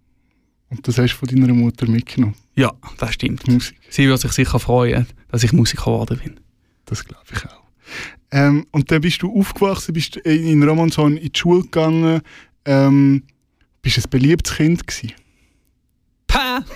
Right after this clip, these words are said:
Speaker 2: <laughs> Ähm, ich hatte immer meine Kollegen gehabt. Ähm,
Speaker 1: Mhm.
Speaker 2: bin nie ein völliger Aussenseiter gewesen,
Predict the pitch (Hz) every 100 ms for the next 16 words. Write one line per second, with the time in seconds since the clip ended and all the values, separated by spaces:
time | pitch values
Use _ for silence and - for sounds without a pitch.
0 | - 277 - 233 - 202 - 165 - 139
1 | 135 147 196 196 175 - 139 139 143 143
2 | 139 143 143 143 - - 156 180 185 160
3 | 143 - 127 120 123 139 - 110 113 123
4 | - 127 120 143 123 123 131 135 135 131
5 | 135 131 139 135 131 123 131 139 135 127
6 | - 131 127 131